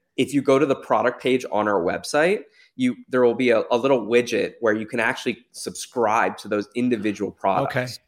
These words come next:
Speaker 1: So we would just send you that odor eliminating spray as opposed to anything else that you would buy off the site.
Speaker 2: That makes sense.
Speaker 1: So you can kind of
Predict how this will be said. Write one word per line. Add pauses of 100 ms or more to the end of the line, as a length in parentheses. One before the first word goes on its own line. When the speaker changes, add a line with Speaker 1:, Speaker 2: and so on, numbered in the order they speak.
Speaker 1:
So
we
would (200)
just
send
you (200)
that
odor
eliminating
spray (220)
as
opposed
to
anything
else (600)
that
you
would (180)
buy
off
the
site.
Speaker 2:
That
makes
sense.
Speaker 1:
So (220)
you (100)
can (120)
kind
of